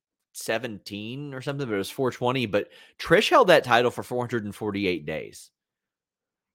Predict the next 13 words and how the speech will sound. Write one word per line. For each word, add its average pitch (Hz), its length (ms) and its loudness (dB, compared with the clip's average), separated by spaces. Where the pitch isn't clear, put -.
Is 107 100 -6
the 92 100 -6
modern 135 400 4
era 147 340 4
since 175 240 -6
two 165 200 -4
thousand 160 380 2
five? 139 600 0
What 135 100 -16
are 165 60 -6
we 175 80 -6
doing 165 280 -2
here? 76 320 -14